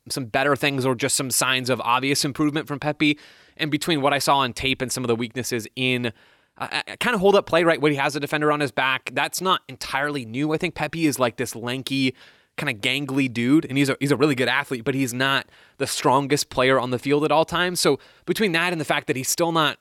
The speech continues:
getting into a ton of really good goal-scoring spots in the box, which is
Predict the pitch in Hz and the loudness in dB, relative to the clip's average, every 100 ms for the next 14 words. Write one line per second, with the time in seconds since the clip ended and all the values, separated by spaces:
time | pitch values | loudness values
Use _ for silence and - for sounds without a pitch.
0 | 120 131 139 143 - 131 110 - 127 131 | -2 0 0 -2 -2 -4 -4 -4 -2 -2
1 | 107 123 120 101 135 131 123 123 131 - | -2 0 -2 -4 -4 -2 -2 -2 -2 -4
2 | 131 - 123 - 120 104 117 - 147 139 | -6 -2 -2 -2 -8 -6 -4 -4 -4 0
3 | 135 110 | 0 -2